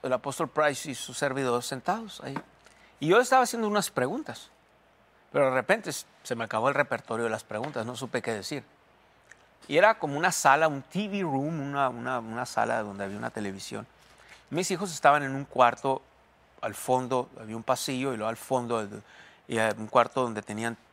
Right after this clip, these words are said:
como un par de televisiones, dos, tres televisiones, tres, y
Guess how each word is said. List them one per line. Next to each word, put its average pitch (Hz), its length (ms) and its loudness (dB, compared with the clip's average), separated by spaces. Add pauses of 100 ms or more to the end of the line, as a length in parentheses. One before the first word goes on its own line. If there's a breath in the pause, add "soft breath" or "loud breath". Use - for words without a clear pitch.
(460)
como 104 200 -6
un 104 120 -8
par 120 220 4
de 120 100 -2
televisiones, 110 840 -6
dos, 107 260 -8 (380)
tres 113 160 -4
televisiones, 110 560 -8
tres, 113 360 -2
y 107 100 -10